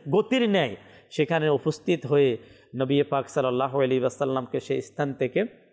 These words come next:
কোনোরকমভাবে বের করে আপনার নিরাপদ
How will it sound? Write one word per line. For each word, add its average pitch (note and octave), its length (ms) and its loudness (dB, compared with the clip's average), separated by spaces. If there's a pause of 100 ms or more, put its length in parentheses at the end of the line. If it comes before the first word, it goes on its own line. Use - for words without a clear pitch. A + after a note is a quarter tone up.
(440)
কোনোরকমভাবে F#3+ 840 2 (340)
বের E3+ 300 4
করে D#3 340 2 (380)
আপনার C3+ 540 -2
নিরাপদ D3+ 420 2